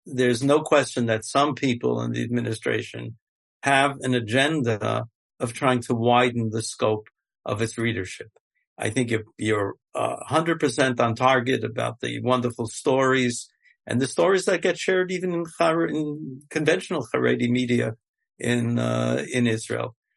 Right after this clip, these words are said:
But I, I again want to affirm, taking your point, that,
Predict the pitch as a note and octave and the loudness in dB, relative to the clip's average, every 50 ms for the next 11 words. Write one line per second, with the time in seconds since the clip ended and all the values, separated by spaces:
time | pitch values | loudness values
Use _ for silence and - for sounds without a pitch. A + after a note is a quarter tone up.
0 | _ _ _ _ - C3+ B2+ A#2+ A2+ - - C3 B2+ B2+ B2 - B2 B2 B2 A#2+ | _ _ _ _ 2 4 4 4 4 2 2 2 2 2 2 2 4 4 4 4
1 | C#3+ D#3 D#3 D3+ D3+ D3 C#3+ C#3 C#3 C#3+ - - - A3 A3+ A3 - A#2+ B2 C3+ | 4 4 4 4 2 2 2 0 0 -2 -4 0 2 4 4 4 4 2 2 0
2 | C3 A#2+ - _ - C#3+ C3+ - D3 C#3+ C#3 D3 F#3+ A#3+ B3+ - D4 D4+ C#4+ A3+ | -4 -8 -14 _ -2 -2 0 0 0 2 4 4 4 4 4 2 2 2 2 2
3 | D#3+ B2 - - _ _ _ _ _ _ _ _ _ _ - B2 B2 B2 A#2+ A#2+ | 0 -2 -6 -10 _ _ _ _ _ _ _ _ _ _ 0 2 2 4 2 0
4 | A#2+ | -2